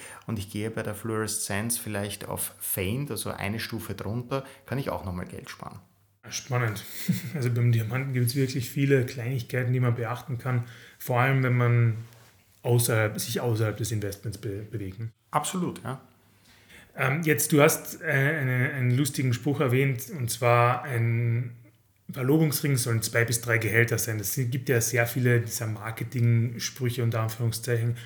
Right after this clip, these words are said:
Speaker 2: rund um den Diamanten. Mir kommt natürlich auch sofort als großer James Bond-Fan Diamonds Are Forever, also zu Deutsch Diamantenfieber, in den Kopf. Wie ist da so die Geschichte dahinter?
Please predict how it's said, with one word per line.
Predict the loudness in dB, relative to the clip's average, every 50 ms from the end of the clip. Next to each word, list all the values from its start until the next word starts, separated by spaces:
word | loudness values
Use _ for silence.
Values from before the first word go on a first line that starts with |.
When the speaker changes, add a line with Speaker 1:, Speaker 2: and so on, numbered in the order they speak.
| -18 -16 -6
Speaker 2:
rund | 0 2 4 4 4 4 2
um | 2 4
den | 4 4 4
Diamanten. | 4 4 4 4 4 2 0 0 0
Mir | -2 -2
kommt | -2 -2 -2 0
natürlich | 0 0 0 2 2 2
auch | 2 2
sofort | 0 -4 -6 -2 0 0 0 0
als | -2 -4 -6 -6
großer | -4 -4 -4 -2 -2 -4 -4
James | 0 0 0 0 0
Bond-Fan | 0 0 0 0 0 0 0 0 0 0 0 -4 -16 -16 -18 -10 _
Diamonds | 2 4 6 6 6 4 4 2
Are | 0
Forever, | -2 0 2 2 2 4 4 2 2
also | 0 0 -2 -4
zu | -6 -4
Deutsch | -2 0 0 -2 -2 -6 -10 -12 -16 -20 _ _ _ -2
Diamantenfieber, | 0 2 4 2 2 2 0 -4 -2 0 0 2 2 2 0 -2 -8 -16 -20 -20 -20 -20 _
in | -2 0 2 4
den | 4 4 4 4
Kopf. | 2 0 0 0 -4 -12 -14 -18 -20 -20 -20 -20 -20 -20 _ _
Wie | -10 -8 -6 0 2 4 6 6 4
ist | 4 2 2
da | 2 2 2
so | 4 2 2 4
die | 4 4 4
Geschichte | 4 4 2 2 2 0 0 -2 -2
dahinter? | -2 -2 -2 -4 -2 -2 -2 -2 -2 -4 -10 -12